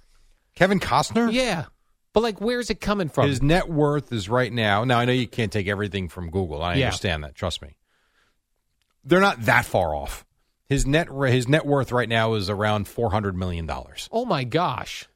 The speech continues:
Speaker 1: So I'm pretty sure <laughs> that he can probably afford a hundred and twenty-seven thousand a month,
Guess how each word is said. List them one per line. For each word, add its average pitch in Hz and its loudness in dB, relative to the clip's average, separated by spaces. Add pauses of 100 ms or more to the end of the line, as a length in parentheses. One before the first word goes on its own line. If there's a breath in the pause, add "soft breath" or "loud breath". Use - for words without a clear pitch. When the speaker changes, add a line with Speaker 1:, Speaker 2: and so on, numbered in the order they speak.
(140)
Speaker 1:
So 131 4
I'm 135 4
pretty 196 2
sure 98 2
<laughs> - 4
that 107 6
he 123 2
can 127 0
probably 135 0
afford 110 0
a 107 2
hundred 113 2
and 113 -6
twenty-seven 107 -2
thousand 104 0
a 90 -2
month, 101 -2